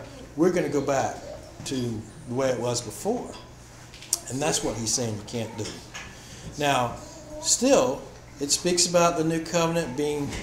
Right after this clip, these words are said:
enacted on better promises, it says in Hebrews eight. I, to me, that's a key word there. And I looked that word up, uh, just to see what it was in the Greek.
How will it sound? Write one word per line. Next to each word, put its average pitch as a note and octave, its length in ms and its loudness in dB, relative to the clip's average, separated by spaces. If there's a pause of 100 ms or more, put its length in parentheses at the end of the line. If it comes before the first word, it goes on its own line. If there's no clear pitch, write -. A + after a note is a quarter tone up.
(600)
enacted D3+ 600 0
on C3+ 180 0
better D3 280 2
promises, C#3+ 720 0
it G2+ 100 -8
says F#2 560 -4
in A#2 200 -6
Hebrews A2 320 -4 (140)
eight. F2 360 -12 (400)
I, A#2+ 140 -4 (720)
to C#3 100 -2
me, D3+ 140 -2
that's C#3+ 220 0
a - 40 -4
key C#3+ 240 -2
word A#2+ 340 -2
there. F#2 320 -12 (720)
And A#2 160 -6
I A#2+ 120 -2
looked F#3 360 2
that D3 200 0
word B2+ 260 0
up, C3 320 0 (460)
uh, G2+ 100 -10 (100)
just A2+ 220 -6
to A2 60 -6
see - 240 0
what A#2 140 -4
it A2 60 -4
was A2 280 -2
in A2 60 -6
the G#2 120 -6
Greek. A2 280 -2